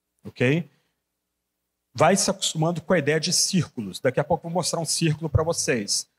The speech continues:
Uma série de círculos, pra tentar ilustrar o ponto. Mas você pode já visualizar a igreja como um círculo menor e o reino como um círculo maior. Então a igreja está dentro do reino.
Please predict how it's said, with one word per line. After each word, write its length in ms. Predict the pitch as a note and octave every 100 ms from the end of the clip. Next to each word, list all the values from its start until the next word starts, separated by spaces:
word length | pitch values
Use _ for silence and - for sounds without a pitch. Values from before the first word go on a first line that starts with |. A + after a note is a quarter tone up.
| _
Uma 120 | B2+
série 240 | A#2+ D3+ D3+
de 100 | -
círculos, 560 | - D#3+ C3 - F3+
pra 160 | - C3
tentar 240 | D3 C#3
ilustrar 320 | C#3+ D3 - D#3+
o 60 |
ponto. 440 | - D#3 G#2 - - _ _ _
Mas 180 | C3+ C3+
você 200 | C#3+ F#3
pode 340 | F#3 F3+ -
já 200 | - G3+
visualizar 840 | G3+ D#3 E3+ E3+ C3+ B2 G#2+ F#2+ - _ _ _ _ _
a 100 | C3
igreja 440 | B2+ C#3+ E3 C#3+
como 180 | D#3 D3
um 40 |
círculo 520 | C3+ - C3 A2 B2+ A#2+
menor 800 | C3 A#2+ G#2+ G#2+ B2 F3+ - - _ _ _ _ -
e 80 |
o 60 | D3
reino 540 | B2+ C3 E3 A3+ G#3+
como 240 | - F3+ F#3+
um 40 |
círculo 520 | - - E3+ - F3
maior. 520 | F3 G3+ E3 A#2 - - _ _ _ _ _
Então 160 | C3+
a 80 | D#3
igreja 480 | D#3 C3 D#3+ F3+ D3
está 260 | - - E3
dentro 580 | C3 - F#3+ B3 A#3
do 120 | G3 F3+
reino. 440 | B2+ A#2+ G2 G2+